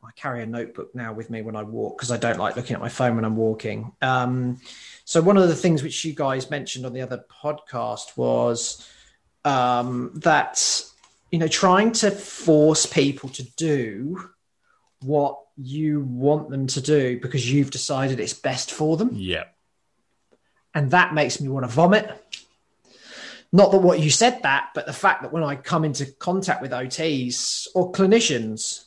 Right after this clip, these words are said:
Speaker 1: where they feel like their norms, which is what we get taught,
Speaker 2: Yeah.
Speaker 1: like, a good O T course will teach us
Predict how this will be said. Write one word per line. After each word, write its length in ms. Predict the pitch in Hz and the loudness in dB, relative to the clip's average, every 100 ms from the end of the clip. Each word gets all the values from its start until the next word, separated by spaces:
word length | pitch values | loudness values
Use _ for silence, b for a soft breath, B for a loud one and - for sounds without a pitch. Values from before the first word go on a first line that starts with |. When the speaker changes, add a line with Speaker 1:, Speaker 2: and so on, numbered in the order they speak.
| _ | _
Speaker 1:
where 400 | 165 156 156 151 | 4 6 6 4
they 300 | 165 156 151 | 2 2 0
feel 540 | 147 - - 170 170 165 | -4 -6 0 2 4 4
like 380 | 156 147 - - | 2 0 -4 -14
their 460 | 147 156 165 170 165 | -4 0 4 4 4
norms, 1040 | 160 156 156 190 240 320 311 - - - | 2 2 4 2 0 -4 -6 -6 -8 -8
which 180 | 208 202 | -2 0
is 100 | 196 | 2
what 180 | 208 - | 2 2
we 100 | 202 | 0
get 220 | 202 - | 0 -2
taught, 480 | - 247 160 143 - | 0 4 4 2 -2
Speaker 2:
Yeah. 120 | 320 | -4
Speaker 1:
like, 100 | 359 | -4
a 60 | 147 | -4
good 240 | 208 220 | 2 4
O 140 | 160 156 | 4 2
T 280 | - 220 | 4 2
course 340 | 220 165 135 - | 2 0 0 -2
will 60 | 156 | -4
teach 300 | 226 247 - | -2 -2 0
us 280 | 147 - | -2 -2